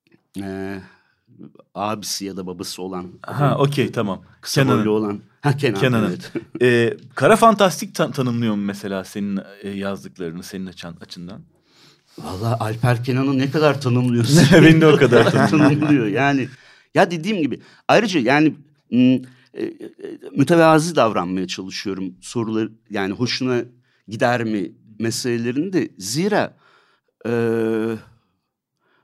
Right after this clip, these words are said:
Speaker 1: benim hele hele kendi kitaplarıma nesnel bir şekilde belli bir mesafeden bakıp bu yorumları yapacak şeyim yok.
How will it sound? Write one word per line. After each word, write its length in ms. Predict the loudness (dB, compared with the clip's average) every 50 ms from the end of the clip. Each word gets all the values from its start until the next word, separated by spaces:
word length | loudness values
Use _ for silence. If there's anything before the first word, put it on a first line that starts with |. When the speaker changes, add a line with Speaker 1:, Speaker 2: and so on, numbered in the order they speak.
| _
Speaker 1:
benim 580 | -20 -8 0 4 6 6 6 4 2 0 -2 -6 -14 _ _ _ _ _ _ _ _ _ _ _ _ _ _ _ _ _ _ _ _
hele 280 | -10 -2 2 4 6 6
hele 120 | 4 2
kendi 280 | 2 0 0 0 0 -2
kitaplarıma 520 | -6 -6 -6 -6 -4 -4 -4 -2 0 0
nesnel 600 | 2 2 2 2 0 -2 -2 -2 -2 0 0 0
bir 60 | -2 -4
şekilde 500 | -6 -8 -10 -10 -12 -12 -10 -10 -6 -6
belli 240 | -6 -4 -4 -4
bir 60 | -2 -2
mesafeden 760 | -2 -2 -4 -4 -4 -6 -6 -6 -8 -8 -6 -6 -6 -4 -6
bakıp 280 | -8 -8 -8 -16 -10
bu 120 | -6 -4 -2
yorumları 440 | -2 -2 -2 -4 -4 -4 -4 -4 -6
yapacak 560 | -6 -6 -8 -8 -6 -6 -6 -8 -8 -14 _ _ _ _ _ _ _ _ _ _ _ _ _
şeyim 380 | -10 -4 -2 0 2 2 0 0
yok. 460 | -2 -4 -8 -14 -20 -20 -20 _ _